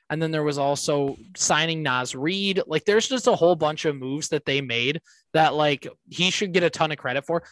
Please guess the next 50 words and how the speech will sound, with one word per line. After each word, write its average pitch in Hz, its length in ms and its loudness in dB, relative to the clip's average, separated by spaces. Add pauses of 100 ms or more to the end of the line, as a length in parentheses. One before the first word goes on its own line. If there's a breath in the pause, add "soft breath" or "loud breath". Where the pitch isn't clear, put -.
Now, 247 100 4
they're, 269 160 8
like, 254 180 4
flawed. 160 460 2
Obviously, 175 540 -2
like, 160 300 -4 (400)
they're 180 160 2
very 202 240 4
top 160 300 0
heavy 151 240 -2
still. 127 600 -4 (220 soft breath)
And, 170 180 -4
like, 165 380 2 (380)
uh, 151 380 2
and, 165 260 -4
and 175 260 -2
obviously 170 460 0
they're 165 140 2
not 160 280 0
to 175 100 -6
the, 156 140 -6
their 196 180 2
talent 202 540 2
isn't, 170 220 -2
like, 139 220 -2
Golden 160 380 2
State 127 360 -4
level 113 380 -12 (300 soft breath)
kind 165 180 2
of 135 80 -4
thing. 135 240 -4 (300 soft breath)
But 185 200 6 (440)
I 214 120 4
think 277 280 0
that 247 120 0
the 202 60 6
way 170 220 4
that 208 180 -8
this 196 160 0
team 208 220 -6
is 196 100 -6
constructed, 180 720 -2 (280)
that 170 180 4
we 180 80 4
talked 233 220 4
about 226 140 6
it 185 40 4
with 180 120 0
the 170 60 0
Wild, 139 400 2